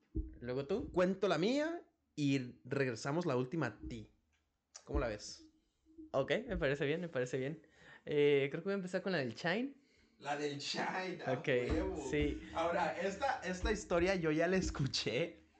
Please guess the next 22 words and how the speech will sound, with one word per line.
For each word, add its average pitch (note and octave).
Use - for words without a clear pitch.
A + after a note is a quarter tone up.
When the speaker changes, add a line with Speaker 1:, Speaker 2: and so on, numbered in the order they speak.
Speaker 2:
ya C3+
la E3
escuché E3
y, D3+
y D#3
en D#3
cuanto F#3
la D#3
escuché D#3
dije, F3
"No, D3
esto D3+
tiene D#3+
que F3
ir E3
en F3
el D#3+
podcast, -
la C#3+
tienes D#3
que F3
contar". C#3